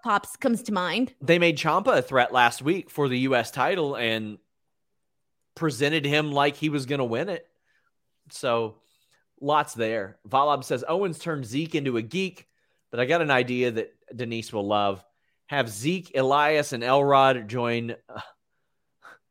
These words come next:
Speaker 2: the,
Speaker 1: Join.
Speaker 2: the May-, the model, uh, gimmick."
Speaker 1: Oh,
Speaker 2: Sorry.
Speaker 1: God.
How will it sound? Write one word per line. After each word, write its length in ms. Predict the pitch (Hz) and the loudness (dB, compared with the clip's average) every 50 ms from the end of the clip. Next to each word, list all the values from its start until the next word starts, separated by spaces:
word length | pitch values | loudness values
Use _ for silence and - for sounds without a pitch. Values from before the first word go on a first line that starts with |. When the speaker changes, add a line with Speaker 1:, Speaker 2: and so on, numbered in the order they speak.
| _ _ _ _ _ _ _ _ _ _ _ _ _ _ | _ _ _ _ _ _ _ _ _ _ _ _ _ _
Speaker 2:
the, 380 | - 110 113 123 117 113 110 110 | -8 -2 2 4 4 6 6 4
Speaker 1:
Join. 160 | 110 107 104 | 4 2 2
Speaker 2:
the 300 | 117 113 110 107 107 - - _ - | 2 4 4 2 0 -2 -8 _ -8
May-, 420 | 117 117 127 127 127 123 139 107 | 0 2 4 6 6 4 4 2
the 120 | 110 123 | 0 2
model, 520 | 120 117 120 123 131 123 127 127 123 120 117 | 4 8 8 8 8 8 8 6 4 6 6
uh, 520 | 117 113 113 113 113 110 110 110 107 107 | 6 8 8 8 6 6 6 6 4 2
gimmick." 420 | 101 92 95 110 104 98 95 - - | 0 -2 -2 -2 -2 0 -2 -2 2
Speaker 1:
Oh, 300 | 269 269 254 226 208 214 | 4 4 4 4 4 4
Speaker 2:
Sorry. 300 | 208 - 214 208 202 196 | 4 6 6 6 6 6
Speaker 1:
God. 320 | 190 190 190 190 190 190 | 4 2 2 0 -2 -4